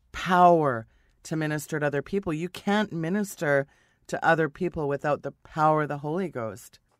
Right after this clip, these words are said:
Now, this right here is really important, and I want you to read this in your Bible. Go to Mark sixteen, verse fifteen through eighteen. We're gonna read this. "And he said unto them, Go ye into all the world and preach the gospel to every creature.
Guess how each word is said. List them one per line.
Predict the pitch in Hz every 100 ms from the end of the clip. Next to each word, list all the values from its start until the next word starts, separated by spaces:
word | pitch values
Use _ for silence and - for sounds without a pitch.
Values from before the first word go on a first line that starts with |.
| _ _
Now, | - 185
this | 175 220 -
right | 277 262
here | 214 214 196
is | 165 147
really | 147 180 208 214 202 196 185
important, | 175 170 156 180 180 135
and | 151
I | 147
want | 143 156 233 240
you | 202 202 190 190
to | - - 190 165
read | 151 160 180 160
this | 170 160 - -
in | 160 170 175
your | 165 156 156 151 151
Bible. | 139 151 139 143 135 123 110 - _ _ _ _ _
Go | - 165
to |
Mark | 151 147 165 -
sixteen, | - 185 - - 160 151
verse | 139 151 151 -
fifteen | - 175 185 _ 175 160 156 156 -
through | - 160 151 -
eighteen. | 156 143 - 156 139
We're | 135
gonna | 135 151
read | 139 147 143
this. | 135 135 - _
"And | 180 180
he |
said | 175 196 196
unto | 208 190
them, | 175 151
Go | 175 190 233 240 -
ye | 180 180 156 147
into | 151 143 -
all | - 160
the | 185 185
world | 160 156 156
and | 135
preach | - - 214 220 -
the | -
gospel | 185 175 170 170 - 165
to | - -
every | 156 151 165
creature. | 147 - 165 156 - 127